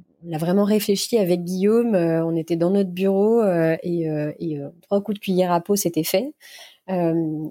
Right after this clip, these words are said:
et je pense que ça répondait vraiment à notre besoin profond qui était à l'époque, euh, quand on a vraiment monté le cabinet, de trouver notre place,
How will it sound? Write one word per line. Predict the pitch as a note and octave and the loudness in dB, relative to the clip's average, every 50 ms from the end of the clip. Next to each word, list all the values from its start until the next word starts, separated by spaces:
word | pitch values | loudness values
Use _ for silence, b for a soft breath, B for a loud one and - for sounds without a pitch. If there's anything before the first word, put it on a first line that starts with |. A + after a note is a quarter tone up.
| _ - | _ 0
et | - G3+ G3 F#3 | 2 2 2 2
je | F3 - | 0 0
pense | - A3+ A#3 - | 0 0 -2 0
que | - G3+ | -2 -2
ça | - F#3+ | -2 -2
répondait | E3+ F3+ F#3 F#3 G3+ G3 G3 F#3+ | 0 0 0 2 2 2 2 2
vraiment | F#3 F#3+ F#3+ G3 G#3 A3+ A#3 A#3 | 2 2 2 2 2 2 2 2
à | G#3 | 2
notre | G3 F#3 F3 E3+ | 2 2 0 0
besoin | F3+ F#3 F#3 G3 G3 F#3+ | -2 0 2 2 2 2
profond | F#3+ - - F#3+ G3 - A#3 A#3+ B3 | 0 0 -4 -4 -2 -2 -4 -4 -4
qui | - - | -2 -4
était | F3+ F3 - G3 | -4 0 0 0
à | F#3+ F3+ | 2 2
l'époque, | F3 F3 - G#3+ A#3+ A3 - - - - F3+ | 0 -2 0 -2 -2 -2 -4 -16 -18 -12 -10
euh, | F3+ E3+ E3+ | -8 -8 -8
quand | E3+ - D#3+ - - | -8 -10 -14 -8 -6
on | E3 | -4
a | D#3 D#3 | -4 -2
vraiment | E3 E3+ F3 G3 G#3 | -2 0 0 0 0
monté | G3+ F#3+ F#3+ F#3 G3+ | 0 0 0 0 -2
le | G3+ F#3+ | -2 0
cabinet, | - F#3 F3 F3 F#3+ G#3 A3 | -2 -2 -2 0 0 0 0
de | F#3 E3+ | -2 -4
trouver | - - - A#3 A3+ A3 A#3 | -8 -8 -4 0 2 2 2
notre | G#3+ G#3 F#3+ F3+ - | 2 2 -2 -2 -4
place, | - G#3+ G#3 A3+ A3 - - - - - | -2 0 0 0 0 0 -2 -2 -4 -6